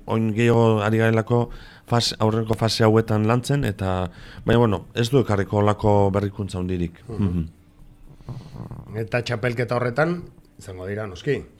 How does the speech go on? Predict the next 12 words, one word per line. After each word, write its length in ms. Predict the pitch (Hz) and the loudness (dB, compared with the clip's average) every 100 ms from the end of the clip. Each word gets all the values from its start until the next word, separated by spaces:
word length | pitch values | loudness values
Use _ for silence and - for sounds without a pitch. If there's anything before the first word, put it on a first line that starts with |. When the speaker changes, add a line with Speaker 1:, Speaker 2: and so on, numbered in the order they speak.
| - 110 | -20 -18
Speaker 2:
bertsolariak, 600 | 98 - 98 98 165 190 - - 104 | -14 -10 -8 -4 -4 -4 -16 -20 -20
protagonista 720 | - 101 104 104 101 98 - 104 101 98 95 101 113 | -16 -12 -10 -10 -10 -10 -8 -8 -8 -12 -14 -18 -16
nagusienak, 600 | 107 117 135 147 208 - - - - - - | -10 -8 -6 -4 -4 -6 -18 -20 -20 -20 -20
izango 280 | - 117 117 | -12 -8 -6
da 120 | 113 101 | -4 -6
publikoa, 460 | 107 104 - 160 214 - - _ - - | -8 -10 -2 0 0 -4 -18 _ -20 -20
este 160 | - 107 | -12 -10
protagonista 600 | 110 110 123 123 110 123 | -10 -8 -6 -6 -6 -6
garrantzitsua, 560 | 123 127 117 151 170 | -6 -8 -8 -4 -4
eta 100 | 165 | -4
hirugarren 380 | 123 127 123 123 | -4 -4 -4 -6
hanka, 460 | 127 135 165 175 | -6 -4 -2 -2